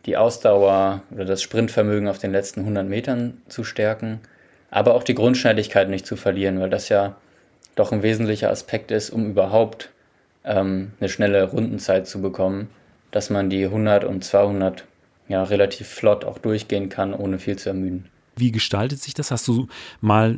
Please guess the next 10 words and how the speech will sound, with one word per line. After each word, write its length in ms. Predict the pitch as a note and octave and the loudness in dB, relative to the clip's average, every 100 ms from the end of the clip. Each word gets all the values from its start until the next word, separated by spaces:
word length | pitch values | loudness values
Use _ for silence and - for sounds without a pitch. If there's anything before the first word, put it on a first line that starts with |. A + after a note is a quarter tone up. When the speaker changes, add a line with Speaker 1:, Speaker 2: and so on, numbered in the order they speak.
| C#3+ | -4
Speaker 2:
weiß 240 | A#2 A2 | -2 0
ich 100 | A#2 | 0
nicht, 120 | A#2 - | -4 -4
vielleicht 180 | G2+ | -4
so 80 | - | 0
eine 120 | G#2 | -2
typische 760 | - C3+ C#3 B2+ A#2+ A2+ A2 G#2 A2+ | 0 -2 0 0 2 2 2 0 -2
Laufeinheit 880 | G#2 B2 D#3+ C#3 C#3 C3+ C3+ D3 - | 2 2 0 -4 -2 -2 -2 -4 -6
im 100 | G2+ | -2
Kopf, 520 | - D#3 - - | -2 -2 -8 -16